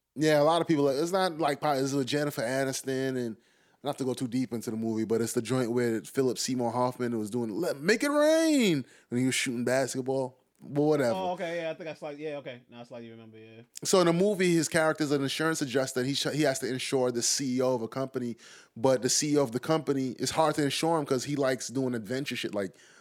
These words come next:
Speaker 1: um, I think it's called base jumping or something like that, and, and all this different type of shit. He lost a tooth fighting, um, s-, some, all kinds of crazy shit, but it's just hard to insure him. So I'm sure Jay-Z, I mean, that was a movie, so it's,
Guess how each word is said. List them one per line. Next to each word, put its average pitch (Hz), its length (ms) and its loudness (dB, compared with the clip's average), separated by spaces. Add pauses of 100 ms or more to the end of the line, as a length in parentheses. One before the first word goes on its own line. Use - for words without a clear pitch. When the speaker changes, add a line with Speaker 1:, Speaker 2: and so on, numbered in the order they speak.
(120)
Speaker 1:
um, 98 540 -4
I - 100 -20
think 131 80 -6
it's 113 100 -6
called 104 320 0
base 120 240 0
jumping 127 400 -2
or 123 60 -2
something 127 280 -4
like 131 200 -2
that, 127 260 -2 (540)
and, 110 160 -4
and 120 160 -2
all 123 180 2
this 120 140 0
different 127 260 0
type 131 180 0
of 127 60 -4
shit. 127 120 -4
He 123 100 -2
lost 123 320 2
a 123 60 0
tooth - 500 -2
fighting, 117 480 -2
um, 71 200 -6
s-, - 180 -14
some, 135 260 -6
all 127 180 -2
kinds 135 280 -2
of 120 40 -2
crazy 131 340 0
shit, 110 200 -2
but 113 100 -2
it's 110 160 -4 (240)
just 113 160 -6
hard 131 320 2
to 120 100 -4
insure 143 420 4
him. 104 220 0 (460)
So 135 140 2
I'm 143 40 4
sure 160 200 8 (160)
Jay-Z, 147 480 2
I 120 60 0
mean, 120 420 -2 (480)
that 147 100 6
was 147 140 6
a 131 60 4
movie, 135 300 2
so 127 180 2
it's, 117 140 -4